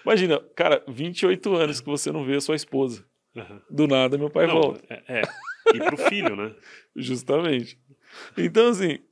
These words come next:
Speaker 1: aí minha mãe me liga e fala, "Rodrigo, você não vai acreditar." Eu, "Ah, seu pai tá aqui." Eu,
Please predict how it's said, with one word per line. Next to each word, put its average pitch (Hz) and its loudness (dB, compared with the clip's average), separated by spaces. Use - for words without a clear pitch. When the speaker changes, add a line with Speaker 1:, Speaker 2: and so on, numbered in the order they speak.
Speaker 1:
aí 160 2
minha 156 2
mãe 156 0
me 175 -2
liga 165 0
e 156 0
fala, 127 -2
"Rodrigo, 156 -4
você 175 -6
não 151 -6
vai 143 0
acreditar." 135 -8
Eu, 151 -6
"Ah, 110 -4
seu - -4
pai 107 -4
tá 156 -6
aqui." 190 -10
Eu, 123 -6